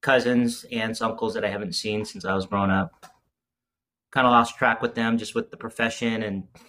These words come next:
leaving Las Vegas and them going overseas and abroad. Definitely just extended family. Friends, I could see them later.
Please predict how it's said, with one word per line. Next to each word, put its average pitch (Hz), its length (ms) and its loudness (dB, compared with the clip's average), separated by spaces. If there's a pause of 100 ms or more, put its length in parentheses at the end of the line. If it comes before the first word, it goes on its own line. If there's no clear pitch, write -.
(280)
leaving 123 280 4
Las 117 240 4
Vegas 110 460 0
and 98 280 -8 (580)
them 117 220 4
going 117 220 6
overseas 110 640 -2
and 107 100 -6
abroad. 101 500 -2 (920)
Definitely 123 260 4
just - 260 -2 (760)
extended 107 460 0
family. 87 440 0 (1000)
Friends, 165 240 6
I 143 80 6
could 127 160 -4
see 120 100 0
them 104 220 0
later. 87 360 -4